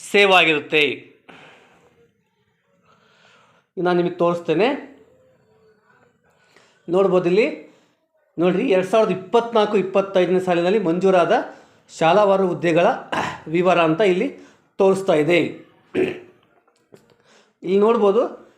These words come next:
ಯಾವ ವಿಷಯ, ಪದನಾಮ ಮತ್ತು ಹುದ್ದೆಗಳ ಸಂಖ್ಯೆ ಎಷ್ಟಿದೆ ಅಂತಲೂ ತೋರಿಸ್ತಾ ಇದೆ. ಜೊತೆಗೆ ಇಲ್ಲಿ ಘೋಷಣೆ ನೋಡ್ಬೋದು,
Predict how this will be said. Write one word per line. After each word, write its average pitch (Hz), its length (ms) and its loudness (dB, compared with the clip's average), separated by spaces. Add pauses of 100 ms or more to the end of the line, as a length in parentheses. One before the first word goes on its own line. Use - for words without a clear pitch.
(440)
ಯಾವ 185 380 2
ವಿಷಯ, 180 360 0 (760)
ಪದನಾಮ 196 680 2
ಮತ್ತು 202 200 -4
ಹುದ್ದೆಗಳ 185 300 0
ಸಂಖ್ಯೆ 185 360 -2
ಎಷ್ಟಿದೆ 175 220 -4
ಅಂತಲೂ 190 280 -2 (480)
ತೋರಿಸ್ತಾ 170 340 0
ಇದೆ. 160 280 2 (560)
ಜೊತೆಗೆ 190 320 0 (540)
ಇಲ್ಲಿ 196 280 -2
ಘೋಷಣೆ 202 400 0
ನೋಡ್ಬೋದು, 185 480 0